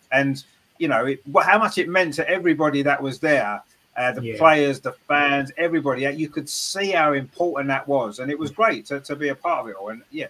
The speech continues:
Speaker 1: I'm never gonna ever dismiss
Speaker 2: No.
Speaker 1: the Continental Cup ever again. I just think it's, it's
Speaker 2: No.
Speaker 1: a, it's a worthy competition, and, and we've won it with, with a record,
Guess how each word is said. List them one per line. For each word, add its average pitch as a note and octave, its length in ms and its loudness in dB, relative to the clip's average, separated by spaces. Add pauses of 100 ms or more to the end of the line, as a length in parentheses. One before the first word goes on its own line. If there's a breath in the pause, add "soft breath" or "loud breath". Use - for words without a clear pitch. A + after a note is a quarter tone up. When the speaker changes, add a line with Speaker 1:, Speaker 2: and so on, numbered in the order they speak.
(120)
Speaker 1:
I'm D3+ 220 -2
never E3+ 200 -4
gonna D3+ 200 -2
ever C#3+ 340 2 (600 soft breath)
dismiss D3+ 440 -2
Speaker 2:
No. - 40 -20
Speaker 1:
the D3 80 -6
Continental D3 400 2
Cup - 240 -2
ever C#3+ 180 -2
again. C3+ 300 -6
I B2 140 0
just C3+ 200 -10
think C#3 140 -8
it's, B2 180 -8
it's B2 240 -4
Speaker 2:
No. B2 60 2
Speaker 1:
a, B2+ 160 0
it's B2+ 120 -12
a B2+ 60 -8
worthy C#3 340 0
competition, C#3 600 -8
and, C#3 180 -4
and C#3 160 -6
we've D3+ 240 -4
won D#3 160 0
it D#3 160 -4 (380 soft breath)
with, D3 180 -12
with D3 120 0
a - 20 0
record, D#3 460 0